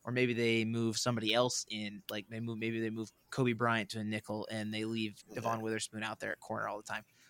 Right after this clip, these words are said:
Speaker 1: So it'll be interesting to see for them how that, uh, works out.
Speaker 2: Mm.
Speaker 1: But yeah, I think, I think it'll be interesting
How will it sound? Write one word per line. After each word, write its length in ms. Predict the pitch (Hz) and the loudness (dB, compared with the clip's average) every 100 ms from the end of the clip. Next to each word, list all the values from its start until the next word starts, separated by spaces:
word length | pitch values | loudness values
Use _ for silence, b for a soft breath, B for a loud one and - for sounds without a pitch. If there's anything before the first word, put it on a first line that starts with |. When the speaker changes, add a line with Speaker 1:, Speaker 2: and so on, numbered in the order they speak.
| b | b
Speaker 1:
So 140 | 151 | 6
it'll 80 | 156 | 8
be 120 | 160 | 8
interesting 400 | 160 160 - 147 | 6 4 2 4
to 300 | 135 127 120 | 6 8 6
see 260 | 101 - 131 | 4 4 4
for 180 | - 117 | 2 0
them 240 | 113 113 | 2 2
how 200 | 117 113 | 2 2
that, 260 | 110 110 107 - | 4 4 2 0
uh, 260 | 107 107 - _ - | -4 -4 -6 _ 0
works 400 | 120 131 - - - | 4 4 4 -4 8
out. 400 | 127 120 110 - - b b b 120 | 10 10 6 -2 -14 b b b -14
Speaker 2:
Mm. 160 | 120 | -6
Speaker 1:
But 240 | 113 110 104 - | 0 0 0 2
yeah, 200 | 131 113 | 6 6
I 80 | 120 | 6
think, 320 | - 131 - | 4 0 4
I 60 | 143 | 6
think 120 | 165 | 6
it'll 80 | 160 | 6
be 120 | 139 | 4
interesting 440 | 131 123 - 131 | 2 0 0 0